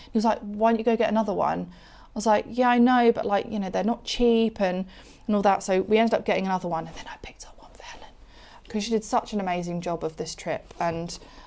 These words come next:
um, she's, she's lit it and is enjoying it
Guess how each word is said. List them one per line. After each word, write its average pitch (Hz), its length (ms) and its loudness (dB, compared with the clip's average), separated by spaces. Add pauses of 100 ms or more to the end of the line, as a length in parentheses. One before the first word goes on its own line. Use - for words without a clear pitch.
(160)
um, 175 300 -2
she's, 208 680 0
she's 214 400 0
lit 175 280 -4
it 160 240 -2 (160)
and 170 640 -2 (560)
is 190 160 -2
enjoying 180 500 -2
it 175 240 -4